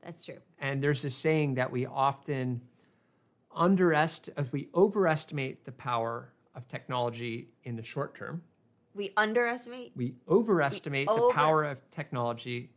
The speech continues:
Speaker 2: in the short term.
Speaker 1: Okay.
Speaker 2: And we underestimate the power of technology in the long term.
Speaker 1: Interesting.
Speaker 2: So what that often means is we think, think about driving cars. We felt like driving cars were gonna be here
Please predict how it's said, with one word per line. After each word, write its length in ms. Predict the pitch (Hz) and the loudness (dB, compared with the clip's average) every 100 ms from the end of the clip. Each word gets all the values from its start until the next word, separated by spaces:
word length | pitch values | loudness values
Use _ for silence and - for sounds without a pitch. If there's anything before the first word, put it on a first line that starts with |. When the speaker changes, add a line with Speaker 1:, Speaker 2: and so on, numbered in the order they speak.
| - | -8
Speaker 2:
in 80 | |
the 80 | 131 | -6
short 260 | 131 117 - | -6 -6 -8
term. 200 | 117 131 | -4 -2
Speaker 1:
Okay. 380 | 190 151 165 202 _ _ _ _ - | 0 -2 -4 -10 _ _ _ _ -6
Speaker 2:
And 120 | 143 | -4
we 160 | 135 - | -4 -2
underestimate 880 | 170 214 202 147 123 - 127 113 - | 2 2 4 2 2 -2 -6 -6 -8
the 40 | |
power 300 | - 123 117 | -14 -6 -4
of 100 | 117 | -4
technology 760 | - 123 117 107 107 101 110 113 _ - | -6 -14 -10 -10 -10 -12 -18 -20 _ -10
in 60 | |
the 60 | 113 | -4
long 260 | 127 131 | -2 -2
term. 200 | 123 - - - | -4 -10 -10 -10
Speaker 1:
Interesting. 880 | 185 185 185 190 208 185 - - 160 | -10 -6 -6 -8 -12 -12 -12 -6 0
Speaker 2:
So 80 | |
what 100 | 143 | 0
that 140 | 139 139 | 0 -2
often 360 | 156 170 - 151 | 2 0 2 0
means 340 | 147 151 139 | 2 0 0
is 220 | 131 113 | -2 -4
we 100 | 120 | -4
think, 480 | 127 - 160 151 - | -4 -2 -2 -2 -8
think 140 | 190 175 | -4 0
about 140 | 147 | 2
driving 340 | 135 127 123 | 2 2 0
cars. 320 | 120 107 - - _ _ _ - | -4 -8 -12 -20 _ _ _ -2
We 100 | 147 | -2
felt 280 | 147 165 | 2 0
like 140 | 151 127 | 0 -2
driving 280 | 139 131 123 | -2 -2 -4
cars 280 | 131 131 | -2 -2
were 120 | 117 117 | -2 -6
gonna 140 | 117 | -6
be 180 | 110 120 | -6 -6
here 400 | 113 107 104 | -4 -6 -8